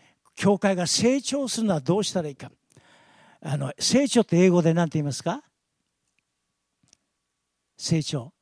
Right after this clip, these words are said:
成長するは？grow up。growですね。私の教会でね、昔ね、四原則、私たちの標語、ジーアールオーダブリュー。成長しましょう。Go to church。ね、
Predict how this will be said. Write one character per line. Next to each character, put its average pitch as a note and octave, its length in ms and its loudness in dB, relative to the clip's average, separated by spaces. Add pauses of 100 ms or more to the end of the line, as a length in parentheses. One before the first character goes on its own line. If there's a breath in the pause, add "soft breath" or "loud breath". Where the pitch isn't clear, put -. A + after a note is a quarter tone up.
(160)
成 - 240 -2
長 G3+ 180 -4
す - 140 -6
る E3 100 -10
は？ A#3+ 120 -14 (1500)
grow E3 420 0 (480)
up。 C3+ 360 -10 (720)
grow D#3 400 0
で A#2 120 -16
す G#2+ 120 -10
ね。 A#3 180 -6 (200 soft breath)
私 A3 280 -6
の C4+ 80 -8
教 B3 160 -4
会 F3+ 140 -4
で C3 80 -10
ね、 E3 120 -4
昔 D#3+ 320 -6
ね、 C3+ 160 -8 (120 soft breath)
四 E3+ 240 2
原 G3+ 160 2
則、 - 360 -10
私 D3 280 -6
た E3 80 -2
ち D3 80 -6
の C3+ 60 -4
標 C3 200 0
語、 G#2 80 -18 (220 loud breath)
ジ C#3 300 -2
ー G#3+ 140 -10
ア E3+ 180 -8
ー - 20 -8
ル E3+ 160 -14
オ C#3 140 -10
ー B2+ 40 -16
ダ B2 160 -14
ブ G2 80 -20
リ - 80 -20
ュ - 20 -20
ー。 - 40 -20 (320)
成 - 180 -6
長 G3+ 140 -6
し - 140 -8
ま F#3 100 -18
し - 120 -12
ょ E3+ 120 -20 (340 loud breath)
う。 F3+ 100 -20
Go A3+ 300 -2
to G#3+ 240 -10
church。 - 540 -10 (400)
ね、 G#3+ 200 -8